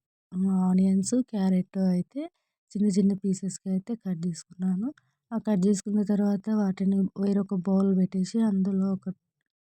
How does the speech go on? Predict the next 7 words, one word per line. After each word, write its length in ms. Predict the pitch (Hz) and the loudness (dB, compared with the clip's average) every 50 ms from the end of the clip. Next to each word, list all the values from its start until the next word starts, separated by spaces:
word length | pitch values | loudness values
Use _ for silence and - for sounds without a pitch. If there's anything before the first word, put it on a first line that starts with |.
| _ _ _ - | _ _ _ -2
రెండు 280 | 190 196 190 190 185 175 - | 0 2 4 4 2 2 0
టేబుల్ 280 | 190 190 180 190 185 | 0 2 2 2 0
స్పూన్ల 400 | - - - 196 196 202 196 190 185 | -2 -4 -8 -6 -6 -4 -2 -2 0
నూనె 300 | 185 190 190 185 180 180 | 2 2 2 2 2 2
వేసి 360 | 180 185 185 180 - - 247 269 - _ _ _ _ _ _ _ _ | 2 2 0 0 -2 -6 -12 -12 -12 _ _ _ _ _ _ _ _
జీలకర్ర, 600 | 180 175 196 208 202 196 185 - - 175 175 175 180 180 180 175 180 - _ _ - | -2 2 4 4 6 4 4 2 0 -2 0 0 0 0 0 -2 -4 -6 _ _ -4
ఆవాలు 540 | 185 190 185 185 180 180 180 175 180 180 | -2 0 2 2 2 2 2 0 0 2